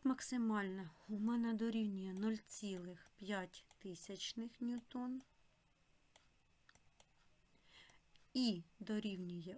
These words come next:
у мене два. L дорівнює нуль цілих одна десята.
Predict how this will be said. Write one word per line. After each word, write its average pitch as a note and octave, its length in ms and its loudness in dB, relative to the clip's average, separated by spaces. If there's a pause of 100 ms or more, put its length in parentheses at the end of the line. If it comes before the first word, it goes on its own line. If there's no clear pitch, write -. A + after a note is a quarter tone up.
у B3+ 80 -4
мене F3+ 540 -4
два. F3+ 440 -8 (2000)
L A#3 320 0 (180)
дорівнює A#3+ 680 0
нуль F#3+ 280 -4
цілих A#3 460 -6 (380)
одна F#3 380 -8 (1000)
десята. G3 560 -8